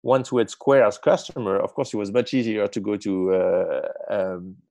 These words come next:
regular companies and say, "Look, uh, these, you know, thought leader, these thought leaders use our product. Obviously, they know something that you don't know yet, but you're about to find out. You should buy our product." So that's how we did it,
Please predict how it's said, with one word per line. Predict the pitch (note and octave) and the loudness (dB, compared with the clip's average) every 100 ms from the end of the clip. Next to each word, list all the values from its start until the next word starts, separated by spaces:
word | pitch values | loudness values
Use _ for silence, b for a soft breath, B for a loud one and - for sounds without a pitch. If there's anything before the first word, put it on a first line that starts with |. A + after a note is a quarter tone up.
| _ _ _ - - | _ _ _ -16 -4
regular | A#2+ C3+ B2 A2 | 2 4 4 2
companies | G#2+ G2+ G#2 G2+ G2 | 2 0 -2 -4 -6
and | F#2+ | -6
say, | - G2 | 0 0
"Look, | G#2 A2 - | 2 -2 -2
uh, | G2 F#2 F2 F2 F2+ F#2 - - | -4 -2 -2 -4 -8 -14 -20 -12
these, | - G#2+ - - - - - - _ _ - - | -8 -6 -8 -16 -20 -20 -20 -20 _ _ -20 -16
you | A2 | -8
know, | G2+ G2+ - _ - | -6 -6 -8 _ 2
thought | B2 - | 4 4
leader, | B2+ A#2+ G#2 G2+ A2 | 2 4 2 2 0
these | B2 A#2+ - | 0 0 0
thought | A2+ | 0
leaders | B2 B2 A2 F#2+ | 0 0 0 -4
use | G2 B2 A#2+ | -2 0 2
our | A2 - | 0 0
product. | A#2+ A#2 G2 F#2 _ - - | 2 4 4 2 _ -12 -6
Obviously, | A2+ A#2+ B2 | -4 -4 -4
they | G#2+ | -2
know | A2 A2+ | -2 -4
something | B2+ G#2+ - G#2+ G2+ | -6 -8 -6 -6 -2
that | F#2+ F#2+ | -2 -2
you | G#2+ | -4
don't | G#2 G2 | -6 -4
know | F#2+ | -2
yet, | G#2 A#2+ A2+ - - | 2 2 2 -6 -12
but | G2 | -10
you're | G2+ F#2+ | -6 -2
about | F#2+ F#2+ | 0 0
to | - | -2
find | - F#2+ G#2 | -8 -4 -2
out. | G#2+ | -2
You | G2 | -4
should | - F#2 | -12 -6
buy | F2+ | -4
our | E2+ | -4
product." | F#2 F2 E2+ E2+ | -4 -4 -4 -6
So | - | 2
that's | C3 C3+ | 4 4
how | B2+ | 2
we | A#2+ A2+ | 2 0
did | A2+ | -2
it, | G2+ | -2